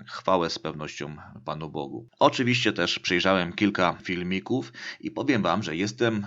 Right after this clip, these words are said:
dość mile, pozytywnie zaskoczony filmikami ze świadectwami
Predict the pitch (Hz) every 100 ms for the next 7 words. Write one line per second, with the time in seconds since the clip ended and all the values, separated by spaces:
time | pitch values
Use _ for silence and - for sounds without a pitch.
0 | - 113 165 - - - 104 - - 107
1 | 131 147 147 90 92 117 113 117 104 101
2 | _ - 85 101 123 123 123 98 80 85
3 | 131 127 110 110 107 117 98 92 107 123
4 | 113 113 - 101 101 - - 117 113 110
5 | 110